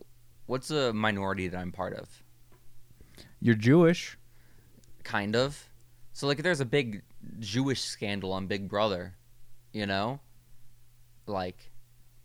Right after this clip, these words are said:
Speaker 1: someone gets called a slur and attacked, which has never happened in the history of Big Brother. But, you know, God willing, it does to a Jewish person. I could step in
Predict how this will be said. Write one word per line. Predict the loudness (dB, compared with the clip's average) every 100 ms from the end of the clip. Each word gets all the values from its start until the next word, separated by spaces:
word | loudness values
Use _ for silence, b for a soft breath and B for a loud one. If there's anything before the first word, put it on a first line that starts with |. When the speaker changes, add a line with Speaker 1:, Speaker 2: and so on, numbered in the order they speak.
| -20 -20 -20 -16
Speaker 1:
someone | -8 -4 -4
gets | -6
called | -8 -8
a | -8
slur | -10 -4 -4 -2
and | -6
attacked, | -8 -4 -2 -4 -6 -20 -20 -16
which | -8
has | -6
never | -2 2 4 4 2
happened | 2 2 0 -8
in | -6
the |
history | -8 -6 -6
of | -6
Big | -4
Brother. | 0 0 -2 -10 -14 -8
But, | -6 -4 -8 -10 -8
you | -6
know, | -6 -6 -2
God | -2 0
willing, | -4 -4
it | -6
does | -4 -4 -4
to | -8
a |
Jewish | -6 -6 -6
person. | -8 -10 -8 -10 -12 b b b
I | 0 0
could | -2 -8
step | 0 0 0
in | -4 -4